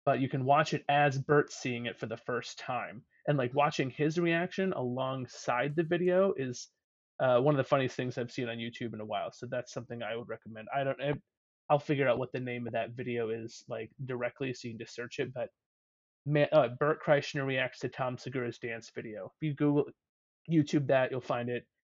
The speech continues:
Seven minutes. It's amazing. You get to see the dance video, and then you get to see Bert's reaction. I think they're both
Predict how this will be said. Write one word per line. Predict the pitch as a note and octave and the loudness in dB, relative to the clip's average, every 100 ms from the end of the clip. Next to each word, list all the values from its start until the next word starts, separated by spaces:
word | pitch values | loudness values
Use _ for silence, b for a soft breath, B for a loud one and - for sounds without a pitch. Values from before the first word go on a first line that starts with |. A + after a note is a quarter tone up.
| _ | _
Seven | - E3+ D3+ C#3+ | 2 6 8 6
minutes. | C3 B2+ B2 - - - | 2 0 -4 -8 -12 -8
It's | - | -4
amazing. | C3 B2 A#2+ B2+ B2 A#2 | -2 -2 -2 -4 -6 -4
You | C3 | -4
get | B2 | -4
to | |
see | - C#3 | -4 -2
the | B2 | 0
dance | C#3+ D3+ D3 | 2 2 0
video, | D3+ C#3 C3+ B2+ B2+ - _ _ _ _ _ - | 0 2 2 2 -2 -6 _ _ _ _ _ 0
and | D#3 | 2
then | C3+ | 4
you | B2 | 0
get | A#2+ | -4
to | B2 | -6
see | - A#2+ A2+ | -4 -4 -4
Bert's | A2+ A#2+ - | -4 -6 -4
reaction. | A2 G2+ - A#2 | -4 -4 -6 -8
I | A2+ | -8
think | A2+ A#2+ A#2 | -8 -10 -10
they're | A#2 | -10
both | - | -10